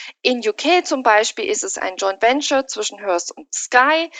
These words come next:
Es ist quasi in fast jedem Land ein bisschen anders. Deshalb ist es auch so komplex und, äh, so schwierig zu verstehen. Aber eindeutig in Europa herrscht natürlich dadurch die Hearst-Struktur vor, weil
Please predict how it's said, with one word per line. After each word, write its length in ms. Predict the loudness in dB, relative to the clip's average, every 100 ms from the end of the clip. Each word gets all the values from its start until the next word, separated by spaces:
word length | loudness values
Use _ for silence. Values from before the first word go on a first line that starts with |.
| -14 -6
Es 140 | -2
ist 160 | 0 0
quasi 380 | 4 4 4 2
in 320 | -2 -4 -2
fast 260 | 0 0 0
jedem 240 | -2 0
Land 300 | 2 2 2
ein 80 | -2
bisschen 320 | -2 0 -2 -2
anders. 500 | -2 0 -2 -2 -2
Deshalb 300 | 2 2 2
ist 120 | 0
es 140 | 0
auch 140 | 0 0
so 160 | -2
komplex 520 | -6 -6 0 2 2
und, 320 | -4 -2 -2 -2
äh, 60 | -4
so 300 | -4 -8 -8
schwierig 460 | -6 0 0 0 -6
zu 100 | -8
verstehen. 640 | -6 -6 -2 -2 -2 -4 -10 -16 -12 -12 -14 _
Aber 260 | 4 4 4
eindeutig 580 | 4 6 4 4 -2
in 120 | -4 -2
Europa 640 | 0 2 2 2 4 6
herrscht 320 | 6 2 -2 -2
natürlich 340 | -4 -6 -2
dadurch 320 | 2 2 2
die 180 | -6 -2
Hearst-Struktur 760 | 2 2 0 -8 -12 -6 -4 -2
vor, 320 | 2 4 4
weil 360 | 4 4 4 0